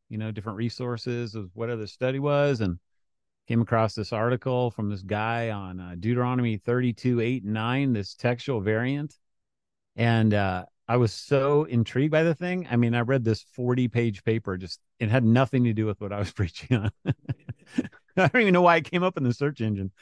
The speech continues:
And then, uh, a few weeks later, you know, I'm going through another passage later in Exodus and, uh, come across a guy that reminded me of this paper, you know?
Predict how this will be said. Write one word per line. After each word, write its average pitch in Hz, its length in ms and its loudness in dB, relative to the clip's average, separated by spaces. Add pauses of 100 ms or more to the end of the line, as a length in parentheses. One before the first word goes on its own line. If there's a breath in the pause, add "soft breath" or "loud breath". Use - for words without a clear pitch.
(500 loud breath)
And 135 160 6
then, 156 240 6
uh, 139 120 6
a 123 40 6
few 185 180 4
weeks 165 200 4
later, 156 560 4
you 110 80 -4
know, 120 60 0
I'm 127 180 0
going 127 200 2
through 135 120 0
another 123 240 2
passage 117 580 0
later 117 220 -2
in 120 80 -2
Exodus 117 540 -6
and, 113 360 -2
uh, 101 280 -4 (140)
come 127 160 0
across 120 520 0 (500)
a 120 60 -2
guy 127 220 4
that 135 140 -2
reminded 113 380 0
me 139 100 0
of 117 60 -2
this 110 120 -10
paper, 196 380 -4
you 90 120 -6
know? 123 240 -10